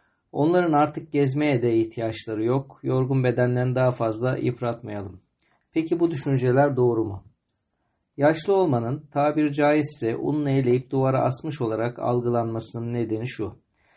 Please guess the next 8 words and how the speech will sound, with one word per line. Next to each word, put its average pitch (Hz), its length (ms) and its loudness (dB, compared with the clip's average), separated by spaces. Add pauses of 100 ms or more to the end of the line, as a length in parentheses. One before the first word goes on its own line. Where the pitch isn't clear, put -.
(160)
İnsan 156 360 0
yaşlandıkça 135 1040 0
vücudunun 123 600 -2
yaşlandığı 120 640 0
gibi 113 280 0
ruhunun 117 500 0
da 110 60 0
yaşlandığı, 107 800 -4